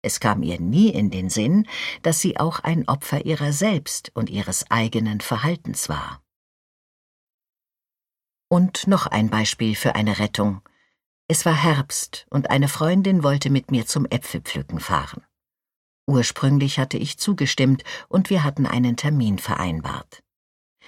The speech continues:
Als dieser näher rückte, hatte ich jedoch viel zu tun. Ich rief sie an, aber statt ihr zu sagen, dass ich nicht mitkommen könne, bat ich darum, den Termin zu verschieben.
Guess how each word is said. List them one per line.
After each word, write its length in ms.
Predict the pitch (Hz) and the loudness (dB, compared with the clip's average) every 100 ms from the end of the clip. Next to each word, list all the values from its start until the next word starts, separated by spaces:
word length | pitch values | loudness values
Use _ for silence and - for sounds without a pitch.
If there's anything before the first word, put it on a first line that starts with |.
| _ | _
Als 280 | - 147 - | 0 0 2
dieser 360 | - 165 151 143 | 0 2 4 4
näher 480 | 151 208 143 95 | 4 2 2 0
rückte, 440 | 80 - - 156 185 - - | -2 -6 -2 -2 -2 -6 -8
hatte 240 | - 185 | -6 -2
ich 180 | 180 185 | 0 0
jedoch 280 | 190 185 180 | 0 0 -2
viel 280 | - 196 185 | 0 0 2
zu 160 | - 190 | 0 -4
tun. 440 | - 101 85 73 - _ _ _ _ _ | -4 -6 -6 -10 -16 _ _ _ _ _
Ich 240 | - 170 - | -2 -2 2
rief 200 | 143 - | 0 0
sie 200 | - - | -2 2
an, 300 | 131 147 139 | 2 4 2
aber 300 | 104 90 - | -2 -6 -6
statt 360 | - - 87 - | -6 -4 -6 -6
ihr 120 | 92 | -6
zu 160 | - | -4
sagen, 440 | 98 123 131 135 117 | 0 2 4 4 2
dass 160 | 98 | 0
ich 120 | - - | -6 -8
nicht 200 | 101 - | -4 -2
mitkommen 520 | 113 - 127 131 135 | -2 -2 0 2 2
könne, 360 | 151 160 190 190 - - - | 2 2 2 0 -6 -10 -2
bat 280 | 160 180 - | 0 2 0
ich 160 | 196 | -4
darum, 340 | - 175 160 160 | -2 2 4 4
den 220 | 151 143 | 2 0
Termin 420 | - 156 117 110 | 2 4 4 2
zu 160 | 104 117 | 0 -4
verschieben. 680 | - 143 - 110 - 73 | -2 -2 -2 -4 -6 -8